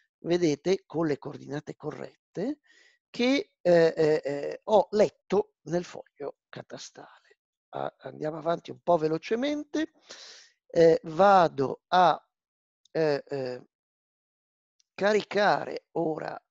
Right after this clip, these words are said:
eh, ecco qua, viene mostrato il comando che userò tra poco, cioè tra-, si chiama trasforma foglio di gomma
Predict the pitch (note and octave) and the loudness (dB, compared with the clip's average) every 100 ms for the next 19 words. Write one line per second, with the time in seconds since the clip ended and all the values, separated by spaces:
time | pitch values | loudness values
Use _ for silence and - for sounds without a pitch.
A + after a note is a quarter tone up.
0 | _ - A#2+ - - - - - - - | _ -10 -8 -8 -10 -10 -12 -14 -16 -20
1 | - D3+ _ D3+ C3+ - - D#3+ - - | -20 -20 _ -18 -18 -18 -4 -2 -2 -8
2 | - - _ - D3+ D#3 D3 C3 E3+ E3+ | -20 -20 _ -4 -2 -2 -4 -2 -2 0
3 | D#3+ - D3+ D3 E3 D#3 C#3+ C3 D3+ D3+ | -2 -4 -4 -2 -2 -4 -6 -2 0 0
4 | C#3+ C#3+ D3+ C#3+ - - - - - - | -4 -6 -6 -6 -10 -18 -20 -20 -8 -4
5 | - - D3+ - - E3 C#3 - C#3 - | -4 -6 -16 -14 -4 -2 -2 -6 -10 0
6 | G3 G3+ D3 B2+ E3+ F3 G3+ G3+ C#3 C#3 | 4 4 4 -2 -2 -2 -2 -2 -2 -2
7 | E3 | -4